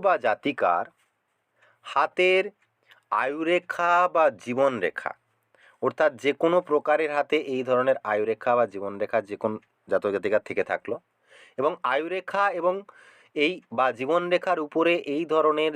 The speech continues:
জালুনুমা আকৃতি, অর্থাৎ এই ধরনের, এই ধরনের, এই ধরনের জালনুমা আকৃতি বা জাল টাইপের চিহ্ন যদি থেকে থাকে, সমগ্র আয়ুরেখা জুড়ে থাকতে পারে, কিছু অংশ জুড়ে থাকতে পারে বা কোনো অংশে গিয়ে মধ্য বয়সে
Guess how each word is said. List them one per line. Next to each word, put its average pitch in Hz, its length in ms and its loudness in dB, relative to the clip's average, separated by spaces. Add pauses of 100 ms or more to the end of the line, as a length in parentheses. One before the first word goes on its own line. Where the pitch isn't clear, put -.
(160)
জালুনুমা 170 680 0 (160)
আকৃতি, 143 480 -2
অর্থাৎ 143 220 -2 (180)
এই 139 180 0
ধরনের, 131 340 0 (140)
এই 131 140 -4
ধরনের, 123 320 0 (120)
এই 123 140 0
ধরনের 117 340 2 (340)
জালনুমা 127 460 0
আকৃতি 120 460 -2
বা 117 80 2 (320)
জাল 123 180 2 (120)
টাইপের 123 360 2 (100)
চিহ্ন 117 220 -2 (560)
যদি 117 260 2 (120)
থেকে 110 260 -2 (120)
থাকে, 92 280 -4 (800)
সমগ্র 180 460 -2 (160)
আয়ুরেখা 151 600 -2
জুড়ে 147 220 0
থাকতে 139 300 0
পারে, 139 140 4 (120)
কিছু 117 160 -8 (100)
অংশ 127 160 -4 (100)
জুড়ে 123 200 -4
থাকতে 123 260 -2
পারে 123 180 2 (800)
বা 135 180 2 (560)
কোনো 151 120 2 (360)
অংশে 143 280 -2
গিয়ে 135 120 2 (100)
মধ্য 117 200 -4 (140)
বয়সে 131 280 0